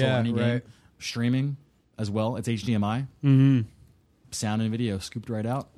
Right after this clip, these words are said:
Speaker 2: Makes it really easy to do that, too.
Speaker 3: One project I wanted to do with a Raspberry Pi was, have you seen those magic mirrors?
Speaker 2: Uh,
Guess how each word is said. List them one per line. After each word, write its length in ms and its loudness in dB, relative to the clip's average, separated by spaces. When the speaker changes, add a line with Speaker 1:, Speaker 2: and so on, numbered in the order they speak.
Speaker 2:
Makes 280 -2
it 100 -6
really 460 0
easy 240 -2
to 100 -10
do 120 -4
that, 200 -4
too. 60 2
Speaker 3:
One 200 6
project 380 6
I 40 6
wanted 180 6
to 80 4
do 100 6
with 120 4
a 40 2
Raspberry 420 2
Pi 320 2
was, 360 0
have 120 2
you 120 4
seen 200 4
those 160 6
magic 320 4
mirrors? 460 2
Speaker 2:
Uh, 380 -2